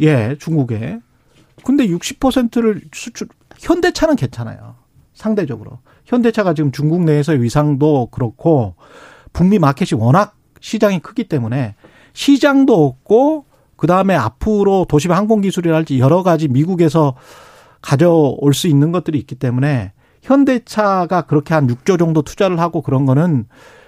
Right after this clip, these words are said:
굉장히 시장적인 접근으로 실리적으로 뭔가 많이 챙길 수 있다고 보는데, 반도체 지금 공급망이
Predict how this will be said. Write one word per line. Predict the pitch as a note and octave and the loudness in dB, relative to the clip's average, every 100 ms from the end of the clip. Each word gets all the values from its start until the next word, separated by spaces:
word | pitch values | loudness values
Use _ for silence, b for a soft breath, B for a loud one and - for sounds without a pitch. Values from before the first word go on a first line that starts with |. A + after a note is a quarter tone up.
| b b | b b
굉장히 | C3 C#3+ F3+ | 0 2 2
시장적인 | D#3 A#3 B3 A3 G#3+ F#3 | -2 -2 -2 0 -2 -2
접근으로 | C3 - - D#3 D3 B2 A2+ - - C#3 C#3+ E3+ D3+ | -4 -4 -2 0 0 -2 -4 -8 -2 2 2 2 0
실리적으로 | - D#4+ B3+ G#3+ F#3+ F3+ D#3+ - | 2 4 4 2 0 0 0 -2
뭔가 | - C#3 E3 C#3+ A#2 - _ | -2 0 2 0 -2 -6 _
많이 | B2+ C#3+ | -2 0
챙길 | C#3+ A#3+ C4+ | 0 -2 -4
수 | A3+ | -4
있다고 | C3 D3 C#3+ | -6 -4 -4
보는데, | A2 A2 A#2 D3+ F#2+ - b b b b b b | -4 -2 0 0 -2 -8 b b b b b b
반도체 | - C3+ G3+ B3+ A#3 G#3 | -4 -2 2 0 0 -2
지금 | F3 E3 | -2 -2
공급망이 | C#3+ D3+ G3+ G3+ F#3 F3 E3+ D3 | -2 0 0 0 2 2 2 0